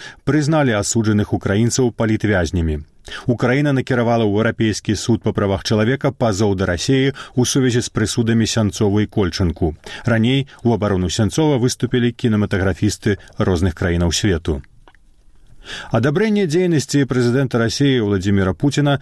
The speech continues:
дасягнула амаль васьмідзесяці сямі працэнтаў. Такія вынікі апытання,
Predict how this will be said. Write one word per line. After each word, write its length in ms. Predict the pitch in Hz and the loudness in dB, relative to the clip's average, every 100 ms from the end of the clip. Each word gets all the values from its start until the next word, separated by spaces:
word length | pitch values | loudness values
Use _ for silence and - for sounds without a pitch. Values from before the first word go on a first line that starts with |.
| - - | -6 -4
дасягнула 640 | 120 - 120 127 143 139 135 | -2 0 0 2 2 0 0
амаль 240 | 127 131 113 | 2 2 0
васьмідзесяці 680 | 117 - 127 123 117 - 117 | -2 0 0 0 -2 -2 -2
сямі 440 | - 120 107 110 | 0 2 2 0
працэнтаў. 760 | - 104 - 120 95 90 76 - _ - - - | 0 -4 -2 -2 -2 -2 -4 -6 _ -16 -12 -4
Такія 380 | 117 - 120 98 | -2 0 -2 0
вынікі 420 | 107 98 - 95 | 0 -2 -2 -4
апытання, 540 | 95 - 131 143 143 | -2 -2 0 2 0